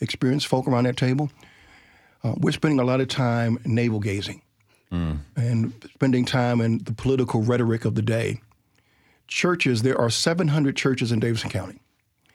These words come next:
Speaker 1: So I always tell people we can deal with the transitional housing issue if churches are willing to share their space and realize their space is not theirs, it's communal space. And that's what got us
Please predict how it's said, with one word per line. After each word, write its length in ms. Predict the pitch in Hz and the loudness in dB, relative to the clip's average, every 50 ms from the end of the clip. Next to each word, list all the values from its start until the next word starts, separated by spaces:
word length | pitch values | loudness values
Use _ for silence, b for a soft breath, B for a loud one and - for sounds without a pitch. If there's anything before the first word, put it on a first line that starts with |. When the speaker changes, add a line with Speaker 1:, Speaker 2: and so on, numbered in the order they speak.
| b b b b | b b b b
Speaker 1:
So 140 | - - 135 | -4 -2 0
I 40 | |
always 300 | 127 151 165 175 170 156 | 2 2 2 2 2 0
tell 160 | - - 143 131 | 0 0 0 2
people 320 | - 147 127 123 131 120 | 2 2 2 2 0 0
we 200 | 113 123 143 190 | 2 2 0 0
can 220 | 190 - 156 127 120 117 | 2 2 2 2 2 4
deal 220 | 131 139 143 139 | 2 4 4 2
with 140 | 127 139 123 | 2 0 0
the 60 | 123 | 0
transitional 480 | - - 120 107 104 127 - - 110 110 | 0 2 2 2 2 0 0 0 0 2
housing 340 | 113 113 117 110 120 113 143 | 2 2 2 2 0 0 0
issue 240 | 180 123 - - - - | 0 0 0 0 0 0
if 160 | - 127 - | 0 0 0
churches 420 | - - - 185 208 208 208 170 151 | 0 -2 0 0 0 0 0 0 2
are 60 | 123 | 2
willing 420 | 117 113 127 143 147 147 143 151 143 | 2 2 2 2 2 2 2 0 0
to 180 | - - 120 | 0 -2 0
share 420 | 110 - - - 131 120 117 123 120 | 0 0 0 0 2 2 2 2 2
their 160 | 117 107 110 | 2 0 0
space 500 | - - - - 123 107 110 117 - B B B B B B B B - | 0 0 0 0 2 2 2 0 -2 B B B B B B B B 0
and 160 | 127 117 113 | 2 4 4
realize 300 | 135 147 143 127 120 113 | 4 4 4 4 4 4
their 100 | 127 120 | 2 2
space 380 | 120 - - - 139 135 135 - | 0 0 0 2 2 2 2 0
is 120 | 113 98 | 0 0
not 240 | 117 123 113 113 - | 0 0 0 0 0
theirs, 280 | - 139 135 123 107 - | 0 2 2 2 2 0
it's 200 | - - - - | 0 -2 -2 -2
communal 640 | - - 127 123 123 131 160 185 190 165 127 107 | -2 0 2 4 4 4 4 4 4 2 2 0
space. 460 | 98 - - - - - - - - b b b b b b b b b b | -2 -4 -6 -6 -8 -6 -8 -10 -12 b b b b b b b b b b
And 180 | - 120 113 110 | 0 0 2 2
that's 260 | 139 175 208 - - | 2 2 0 0 0
what 120 | 165 143 127 | 0 2 2
got 220 | 131 123 117 120 | 2 2 2 4
us 260 | 123 131 131 127 - | 4 2 2 0 -2